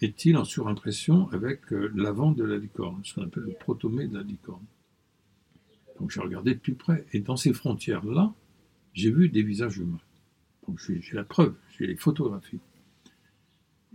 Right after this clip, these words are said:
Et d-, dans les autres endroits, il n'y a pas. Donc, euh, j'ai, j'en ai déduit. Parallèlement, j'avais remarqué que, avant de déduire,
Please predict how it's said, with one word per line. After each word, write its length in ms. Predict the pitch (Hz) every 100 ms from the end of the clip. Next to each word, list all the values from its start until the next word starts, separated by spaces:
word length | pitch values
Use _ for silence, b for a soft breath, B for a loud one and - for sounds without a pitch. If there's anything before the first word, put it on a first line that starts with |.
| 135
Et 220 | 120 - 120
d-, 140 | - 107
dans 100 | 110
les 160 | 104
autres 300 | 139 - 92
endroits, 220 | 98 123 175
il 40 |
n'y 60 | 101
a 40 |
pas. 300 | - 202 - _ _ _ _ _ _ _ _ _ _ _ _ _ _ _ - _ - _ - - -
Donc, 400 | 101 98 - 113
euh, 260 | 90 92 - _ - _ _ _ _ _ _ _ 160 - _
j'ai, 360 | - 98 139 151 - _ - - _ - -
j'en 160 | 117
ai 80 | 156
déduit. 420 | 113 101 90 92 _ _ _ _ _ -
Parallèlement, 600 | 87 90 104 135 165 131 - 110
j'avais 160 | 95
remarqué 540 | 90 104 113 - 165 -
que, 260 | 117 107
avant 220 | 104 110 110
de 80 |
déduire, 300 | 98 101 160